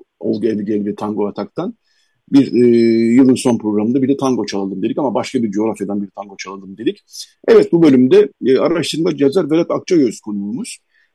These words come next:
Vedat Akçagöz yeni bir kitap yayınladı. Ani üzerine çalışmalarıyla biliyoruz, e, Vedat Hoca'yı. E, yeni keşiflerle Ani kitabı, e, Hacer'in desteğiyle, Ermeni Mimarlar Mühendisler, e, Derneği'nin desteğiyle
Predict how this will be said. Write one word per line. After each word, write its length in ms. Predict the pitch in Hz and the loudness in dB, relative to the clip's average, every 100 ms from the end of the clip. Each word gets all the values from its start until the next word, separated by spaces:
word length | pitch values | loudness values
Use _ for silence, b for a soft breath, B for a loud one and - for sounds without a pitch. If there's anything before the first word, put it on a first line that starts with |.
| - | -6
Vedat 220 | 151 160 | -4 -4
Akçagöz 480 | 151 - 180 180 143 | -6 -2 0 0 2
yeni 140 | 180 | 0
bir 100 | 180 | -2
kitap 300 | - 202 202 | -2 -4 0
yayınladı. 560 | 143 117 110 104 190 - _ - | 0 0 -2 -2 -2 -4 _ -6
Ani 220 | 156 175 | -2 0
üzerine 280 | 139 143 165 | 0 -2 -2
çalışmalarıyla 680 | 143 131 - 135 175 143 | -6 -8 -8 -4 -2 -2
biliyoruz, 440 | 104 95 95 90 - | -2 -6 -8 -12 -12
e, 60 | 95 | -10
Vedat 480 | 92 92 101 104 101 | -8 -6 -6 -6 -6
Hoca'yı. 320 | 95 120 190 _ B B B B _ 123 | -4 -2 -4 _ B B B B _ 0
E, 40 | |
yeni 800 | 127 127 123 123 123 123 143 180 | 2 2 2 0 0 0 0 0
keşiflerle 640 | 156 - 139 175 156 180 | -4 -6 -4 0 2 2
Ani 340 | 190 180 131 | 2 0 -2
kitabı, 500 | - - 113 - 123 | -6 -8 -4 -4 -4
e, 20 | 131 127 123 107 | -2 -2 -4 -4
Hacer'in 420 | 180 147 131 117 | -4 -2 -4 -4
desteğiyle, 640 | 110 - 110 104 104 165 - _ _ _ _ _ _ _ _ - | -8 -10 -8 -6 -4 -6 -8 _ _ _ _ _ _ _ _ -8
Ermeni 340 | 107 110 107 | -6 -4 -4
Mimarlar 360 | 104 104 107 104 | -4 -2 -4 -4
Mühendisler, 540 | 104 104 98 - 117 | -4 -4 -4 -4 -4
e, 420 | - 98 98 92 | -4 -4 -4 -4
Derneği'nin 500 | 107 101 98 101 107 | -6 -4 -4 -4 -6
desteğiyle 640 | 101 104 113 104 101 185 | -8 -8 -4 -4 -2 -4